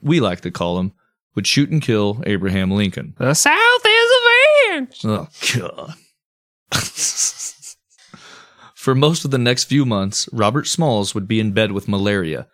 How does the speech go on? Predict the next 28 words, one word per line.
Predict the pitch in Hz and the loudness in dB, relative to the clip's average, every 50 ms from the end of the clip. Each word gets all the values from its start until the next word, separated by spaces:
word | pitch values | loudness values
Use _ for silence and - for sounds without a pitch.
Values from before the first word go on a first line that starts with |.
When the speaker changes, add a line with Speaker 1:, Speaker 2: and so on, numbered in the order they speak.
| _ _ - | _ _ -6
Speaker 1:
and | 110 104 | -2 0
the | 101 | 2
new | 101 117 147 156 | 2 2 2 0
president, | 151 - 107 98 92 95 95 104 104 - | 0 0 -2 0 0 0 -2 -4 -4 -4
Andrew | - 113 107 107 104 101 101 95 | -4 -2 -2 -2 -2 -2 -4 -4
Johnson, | 90 - - 127 139 139 127 123 - 98 95 95 98 _ _ _ - | -4 -2 -2 0 0 0 0 0 -2 -2 -2 -2 -4 _ _ _ -6
would | 117 107 | -4 -2
be | 92 110 101 | -2 -2 -2
fucking | 98 - - - 147 131 127 - 135 127 131 131 | -4 -4 0 2 2 2 2 0 -2 -2 0 0
everything | - 147 131 117 120 117 110 - 113 107 107 104 | 2 2 2 2 0 -2 -2 -2 -2 0 0 0
up | 101 101 - | 0 0 0
and | 110 98 | -2 -2
negating | 101 95 101 107 101 101 104 107 - | -2 0 0 0 0 0 -2 -2 -2
everything | 160 180 170 139 131 123 - 110 113 110 | 0 0 0 0 -2 -4 -2 -2 -2 -2
that | - - | -4 -4
Smalls | - - 117 104 101 104 104 101 | -4 -2 -2 0 0 0 0 -2
and | 107 101 95 | -2 -2 -2
Lincoln | 87 85 87 - 82 90 92 90 - - _ - | -4 -4 -6 -6 -6 -6 -6 -6 -8 -14 _ -4
hoped | - 101 85 - - | -2 -2 -2 -2 -4
would | 95 101 104 | -4 0 2
happen. | 120 139 110 90 - - - _ _ _ _ _ - | 2 0 0 -2 -6 -14 -20 _ _ _ _ _ -4
Speaker 2:
Yeah, | - 139 147 135 123 | 0 2 4 4 4
no, | 120 123 120 120 120 | 4 4 2 2 2
seriously, | - - 170 165 151 131 - 127 117 113 117 110 - _ _ _ _ _ _ _ _ - | 0 2 2 2 2 0 0 0 0 0 -2 -4 -6 _ _ _ _ _ _ _ _ -4
Andrew | - 139 147 143 175 165 | -2 -2 0 0 0 0
Johnson's | 135 147 135 131 123 120 127 117 - | 2 2 2 2 2 0 -2 -2 -2
presidency | - - 123 120 113 117 110 110 110 107 - 113 110 113 110 | 0 -2 0 0 0 -2 -4 -4 -4 -2 -2 -4 -2 -2 -2
is, | 107 107 107 - - - - | -4 -4 -4 -6 -8 -10 -14